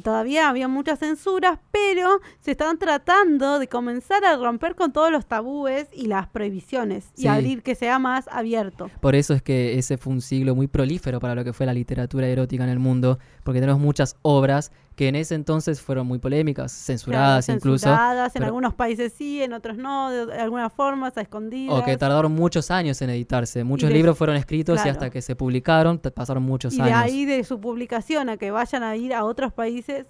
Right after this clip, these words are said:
Speaker 1: más años.
Speaker 2: Pero así de a poco fueron ampliando y también limpiando un poco lo que fueron los prejuicios y los tabúes a la hora de tratar temas sexuales en la literatura.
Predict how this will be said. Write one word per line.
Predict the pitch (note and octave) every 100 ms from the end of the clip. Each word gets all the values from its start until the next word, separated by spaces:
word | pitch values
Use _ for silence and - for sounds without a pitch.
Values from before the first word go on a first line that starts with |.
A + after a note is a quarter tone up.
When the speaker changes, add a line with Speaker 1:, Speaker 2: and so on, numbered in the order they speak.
| _
Speaker 1:
más | - A3 A#3 G#3 A#3
años. | A3 G3 F#3+ G3+ - _ _
Speaker 2:
Pero | - B2+
así | B2 C#3+
de | C#3+
a | C#3
poco | C#3+ D3+
fueron | - C3+ C3 C3 B2 - _
ampliando | - C3 B2+ C#3+ C#3 C#3+ C#3+
y | B2+ B2 B2 -
también | B2 B2+ C3+ C3 - -
limpiando | C3 B2 C#3 C#3
un |
poco | C3 B2+
lo | A#2+
que | A#2
fueron | B2+ A#2+
los | A2+
prejuicios | A#2+ - B2+ B2
y | A#2
los | A2+
tabúes | - A2+ A#2 B2 A#2+
a | A#2
la | A2+
hora | B2
de | A#2
tratar | A#2+ A#2 A#2+
temas | A#2+ G#2
sexuales | A2+ - C3 A#2
en | A#2
la |
literatura. | A#2 A#2 A#2 C3+ B2